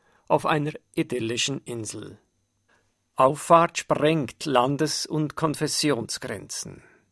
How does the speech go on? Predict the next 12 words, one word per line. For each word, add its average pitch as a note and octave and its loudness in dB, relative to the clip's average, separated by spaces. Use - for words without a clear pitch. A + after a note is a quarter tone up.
Eine A2+ 2
der C3 -4
Bibellesungen, D3 2
die D#3 2
in D3 0
der C#3 2
katholischen C#3+ 0
Kirche C3+ -2
für B2+ -8
heute A#2+ 2
vorgesehen C3+ 0
ist, C3+ -6